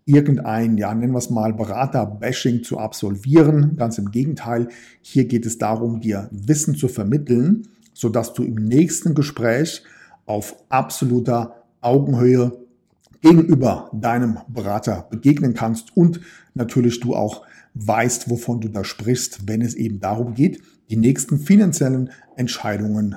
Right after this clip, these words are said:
zu treffen. Für alle die, die mich bisher noch nicht kennen und jetzt zum ersten Mal hier zuschauen beziehungsweise zuhören,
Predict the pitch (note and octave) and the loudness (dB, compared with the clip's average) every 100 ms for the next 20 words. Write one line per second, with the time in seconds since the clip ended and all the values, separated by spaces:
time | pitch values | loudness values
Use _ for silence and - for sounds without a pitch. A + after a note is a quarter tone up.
0 | - - D3 B2+ F#2+ - - _ _ _ | -10 -2 0 0 -4 -8 -16 _ _ _
1 | _ - C#3+ C3+ B2 E3+ D3+ C3 - C#3 | _ -4 0 2 2 0 2 0 0 0
2 | C#3+ A2+ B2 A#2 - D3+ D3+ C#3+ B2 B2 | 2 2 0 -4 0 2 2 0 0 0
3 | B2 - A2 A#2+ D3 D3 B2 A#2 A#2+ B2 | -2 -6 -6 -2 -4 -2 -2 -2 0 -2
4 | A#2+ - E3+ D#3+ C#3 B2+ C3 A#2 - B2 | -2 -4 -2 -2 -2 0 0 -2 -4 -6
5 | A2 A2 G2+ - - C3+ A#2 C3+ D3+ C#3+ | -4 -4 -6 -12 -8 -6 2 4 6 4
6 | C#3+ | 0